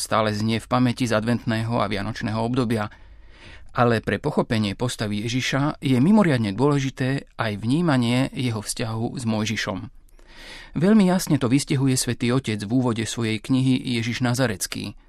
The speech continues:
Poukazuje tu na samotné jadro otázky, na pôvod Mojžišovej a Ježišovej autority. To, čo v ľuďoch vzbudzovalo najväčší úžas, bolo niečo vyžarujúce z Mojžišovej tváre. Bola to tvár niekoho, kto sa osobne rozpráva s Bohom.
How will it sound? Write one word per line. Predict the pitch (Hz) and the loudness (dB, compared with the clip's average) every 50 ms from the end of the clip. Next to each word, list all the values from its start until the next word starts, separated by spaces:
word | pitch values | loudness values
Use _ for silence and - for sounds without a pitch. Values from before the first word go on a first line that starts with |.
| _ _ _ _ _ | _ _ _ _ _
Poukazuje | - 151 196 202 - 208 180 185 165 156 - | 2 2 2 4 2 2 4 4 2 2 2
tu | - 135 | 2 2
na | 131 123 117 | 2 2 2
samotné | - 151 165 175 160 - 151 135 127 120 | 2 2 2 2 2 2 0 2 2 2
jadro | 123 147 147 147 123 117 | 2 2 4 2 2 0
otázky, | - 117 - 123 117 104 - - - - 98 98 - _ - - - - - | 0 0 0 0 0 -2 -4 -6 -8 -12 -12 -14 -16 _ -20 -20 -10 -2 0
na | 127 117 | 0 0
pôvod | - - 170 208 185 131 110 | 2 0 0 2 2 2 2
Mojžišovej | 120 117 131 139 139 147 - - 143 135 139 147 151 156 165 180 - - | 4 4 4 4 2 2 0 0 0 0 0 0 0 0 -2 -4 -4 -4
a | - 127 117 117 123 | -2 -2 -2 -2 -2
Ježišovej | - 131 151 147 147 131 - - 113 110 113 110 117 131 131 - | 0 0 2 2 2 0 0 -2 -2 -2 -2 -2 -2 -4 -4 -4
autority. | - 123 117 - - 101 98 98 - - 95 98 - _ _ _ _ - - - - - - - - - - | -4 -4 -4 -4 -6 -6 -6 -8 -8 -10 -12 -12 -14 _ _ _ _ -20 -20 -20 -20 -20 -20 -18 -18 -2 0
To, | 247 247 | 0 2
čo | - 147 117 | 4 2 2
v | 120 147 202 | 4 4 4
ľuďoch | 185 139 113 - - - 131 | 4 4 2 0 0 -2 -4
vzbudzovalo | 117 107 139 139 127 151 127 120 117 117 110 | -2 0 0 0 2 2 2 2 2 2 2
najväčší | 107 127 170 185 202 180 - 180 160 | 2 2 2 2 0 0 0 0 0
úžas, | 127 117 113 107 110 107 120 143 - - - - - _ 143 | 0 0 0 -2 -2 -2 -2 -2 -4 -8 -12 -16 -14 _ -4
bolo | 135 147 147 147 139 | -2 0 0 2 4
niečo | 131 131 131 131 - 127 | 4 4 4 2 0 -2
vyžarujúce | 117 117 156 156 180 175 175 180 170 160 147 139 - - 139 139 | -2 0 0 2 2 2 2 4 2 2 2 0 0 -2 -2 0
z | 123 120 | 0 0
Mojžišovej | 117 113 117 113 123 - - 131 113 113 110 107 117 | 0 0 0 0 -2 -4 -4 -2 -2 -2 -4 -2 -2
tváre. | 117 104 101 98 95 95 - - - - _ - - - - - - | -2 -2 -2 -4 -6 -8 -12 -16 -20 -20 _ -20 -18 -16 -16 -12 -6
Bola | - 135 160 190 202 | 2 6 6 6 6
to | - 147 - | 4 2 2
tvár | - 139 165 165 131 | 2 4 4 4 4
niekoho, | 123 127 151 180 - 147 135 120 120 131 151 - - | 4 4 4 4 2 -2 -2 0 0 0 0 -2 -4
kto | - - 185 | -6 -6 -2
sa | - - - | -2 -2 0
osobne | - 165 - - 165 139 139 143 139 139 135 | 0 0 2 2 2 4 4 4 4 4 4
rozpráva | 131 120 - - - 117 113 113 113 117 | 2 -2 -4 -6 -4 -4 -2 -2 -2 -4
s | 113 110 | -4 -2
Bohom. | 123 131 139 131 110 104 120 135 | -2 -2 -2 -2 -2 -4 -6 -8